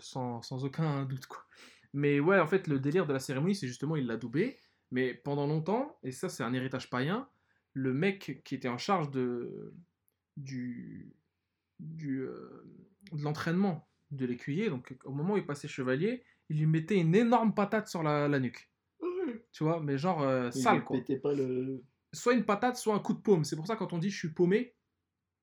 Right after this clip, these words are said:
Speaker 2: Ah, t'es un peu,
Speaker 1: c'est genre,
Speaker 2: euh,
Speaker 1: t'es,
Speaker 2: sonné,
Speaker 1: t'es,
Speaker 2: quoi.
Speaker 1: tu titubes, t'es pas bien, voilà, t'es un peu perdu, quoi. Parce que justement, tu t'es pris un coup de paume. Et ça vient de là, en fait. Et il mettait un gros coup de paume qui était, qui signifiait, en fait, un peu la transmission de la force.
Speaker 2: Il s'est pris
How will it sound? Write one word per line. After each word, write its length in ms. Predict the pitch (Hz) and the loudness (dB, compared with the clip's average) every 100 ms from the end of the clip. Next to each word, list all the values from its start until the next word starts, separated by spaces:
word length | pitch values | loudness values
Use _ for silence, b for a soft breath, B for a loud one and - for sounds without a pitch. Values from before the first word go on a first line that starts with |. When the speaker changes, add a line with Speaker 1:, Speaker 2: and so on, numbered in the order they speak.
| _ - | _ -8
Speaker 2:
Ah, 100 | 131 | -8
t'es 120 | 113 | -6
un 100 | 104 | -8
peu, 260 | 101 107 107 | -6 -6 -2
Speaker 1:
c'est 140 | 160 | 0
genre, 160 | 156 202 | 0 0
Speaker 2:
euh, 20 | |
Speaker 1:
t'es, 120 | - 160 | 2 4
Speaker 2:
sonné, 120 | 156 | 4
Speaker 1:
t'es, 120 | - 156 | 0 -2
Speaker 2:
quoi. 80 | |
Speaker 1:
tu 80 | 165 | -2
titubes, 360 | - 160 226 165 | -6 -2 -2 0
t'es 120 | 160 | 0
pas 120 | 170 | 2
bien, 200 | 165 214 | 2 2
voilà, 200 | 170 190 | 2 2
t'es 100 | 185 | 2
un 60 | 151 | 0
peu 120 | 180 | 0
perdu, 320 | 180 170 170 | -2 -2 -4
quoi. 200 | 160 127 _ _ | -6 -10 _ _
Parce 140 | - - | -14 -4
que 80 | 202 | -4
justement, 260 | 151 190 | 0 0
tu 140 | 202 - | 0 -2
t'es 140 | 147 | -4
pris 220 | 143 233 | -4 -6
un 60 | 170 | -4
coup 140 | - | -2
de 100 | 175 | -2
paume. 340 | 165 214 160 123 _ _ _ _ 147 | 2 4 2 0 _ _ _ _ -8
Et 40 | |
ça 140 | 143 | -4
vient 160 | 151 202 | 0 0
de 60 | 175 | 0
là, 100 | 165 | 0
en 60 | |
fait. 180 | 143 131 | -2 -6
Et 80 | 147 | -4
il 40 | 143 | -2
mettait 180 | 160 175 | 0 0
un 60 | |
gros 160 | 151 220 | 0 0
coup 100 | 175 | -2
de 60 | |
paume 200 | - 233 - | -2 -2 -2
qui 80 | |
était, 200 | 143 147 | -4 -4
qui 120 | 139 156 | -6 -6
signifiait, 340 | 165 160 196 | -4 -4 -6
en 40 | |
fait, 160 | - 196 | -8 -10
un 40 | 143 | -8
peu 120 | 185 | -6
la 100 | 143 | -6
transmission 480 | - 156 160 156 143 | -8 -10 -10 -8 -4
de 80 | |
la 80 | 123 | -4
force. 380 | - 113 - - | -2 -4 -4 -12
Speaker 2:
Il 40 | - | -12
s'est 80 | |
pris 200 | - 113 | -8 -8